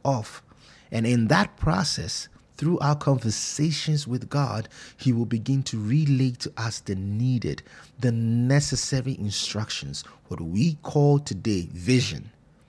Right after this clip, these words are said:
that would help improve our life here on earth. When you receive a vision from God,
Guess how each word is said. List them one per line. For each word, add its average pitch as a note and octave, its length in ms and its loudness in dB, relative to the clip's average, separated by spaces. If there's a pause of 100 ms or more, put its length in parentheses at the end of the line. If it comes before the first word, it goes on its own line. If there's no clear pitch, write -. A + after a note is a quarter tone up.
(200)
that C#3+ 140 4
would A2 120 -4
help - 640 -6
improve A2+ 420 -4
our D2+ 160 -8
life D#2+ 300 -6
here F2 220 -10
on D2+ 160 -10
earth. - 340 -12 (720)
When F2+ 100 -10
you C3 320 0
receive A3+ 340 2
a D#3 60 2
vision D3 360 2
from B2+ 240 -2
God, B2 360 -2